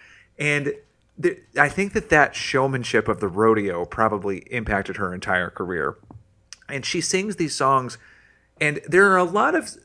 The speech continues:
wink, wink, funny, funny country songs, like the Big and Rich song,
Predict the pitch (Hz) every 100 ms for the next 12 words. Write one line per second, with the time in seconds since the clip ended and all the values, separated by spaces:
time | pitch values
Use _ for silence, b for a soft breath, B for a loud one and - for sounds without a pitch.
0 | _ _ 147 131 151 165 - 131 123 117
1 | - _ _ - - 135 127 117 113 120
2 | 107 107 92 120 107 104 - 98 95 92
3 | - _ - 127 110 - _ _ _ _
4 | 120 117 107 123 113 107 104 101 - 101
5 | 98